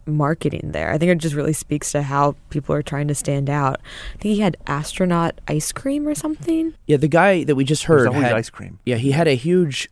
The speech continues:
Speaker 2: green blow-up alien with a U F O shirt on. He wore these huge orange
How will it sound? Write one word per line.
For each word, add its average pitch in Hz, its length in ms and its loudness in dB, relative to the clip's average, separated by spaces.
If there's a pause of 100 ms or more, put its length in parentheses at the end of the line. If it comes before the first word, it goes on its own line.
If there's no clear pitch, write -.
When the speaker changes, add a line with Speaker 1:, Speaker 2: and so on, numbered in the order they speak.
Speaker 2:
green 147 400 2
blow-up 131 440 2
alien 156 460 2 (460)
with 131 140 -2
a 131 60 0
U 139 180 0
F 147 160 0
O 135 80 0
shirt 123 320 -2
on. 101 240 -2 (560)
He 147 220 -2
wore 170 440 2 (140)
these 143 240 2
huge 185 420 2 (120)
orange 160 640 4